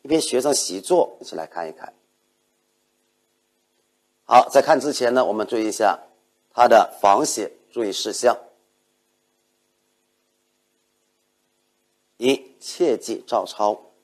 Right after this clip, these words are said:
二、要有自己独立的思想。三、多背范文。四、保持自己的优势。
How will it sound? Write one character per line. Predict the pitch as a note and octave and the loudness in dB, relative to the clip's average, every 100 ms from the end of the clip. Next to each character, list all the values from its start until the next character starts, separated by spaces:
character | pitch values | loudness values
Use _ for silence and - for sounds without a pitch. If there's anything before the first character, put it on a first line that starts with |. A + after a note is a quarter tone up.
| _ _ _ _ _ _ _ _ _ _ _ _ _ _ _ _ _ _ _ _ _ _ | _ _ _ _ _ _ _ _ _ _ _ _ _ _ _ _ _ _ _ _ _ _
二、 | C3 C3 - - | 2 2 0 4
要 | A#2+ | 6
有 | A2 - | 6 0
自 | - C#3+ | -8 -6
己 | B2+ G2+ | -4 -6
独 | - G#2 G#2 | -6 -4 -2
立 | D#3 | -2
的 | A2+ | -4
思 | - C#3 | -6 -6
想。 | C3 A2 - _ _ _ _ _ _ _ _ _ _ _ _ | -4 -6 -8 _ _ _ _ _ _ _ _ _ _ _ _
三、 | - C#3+ C3+ C#3 - _ | -8 2 2 2 -6 _
多 | B2 | 0
背 | G#2+ | 0
范 | G2 - G#2 E2+ | -2 0 0 0
文。 | D#2+ D#2+ _ _ _ _ _ _ _ _ _ _ _ | -10 -14 _ _ _ _ _ _ _ _ _ _ _
四、 | - - B2 D#2 _ _ | -14 -4 -4 -4 _ _
保 | G2 F#2 | 0 2
持 | F2 - F#2 A2+ - | 2 -4 -2 -6 -6
自 | - C#3+ | -6 -6
己 | - F#2 | -4 -8
的 | E2 | -10
优 | - A2+ C3+ | 0 2 2
势。 | C#3 - | 0 -2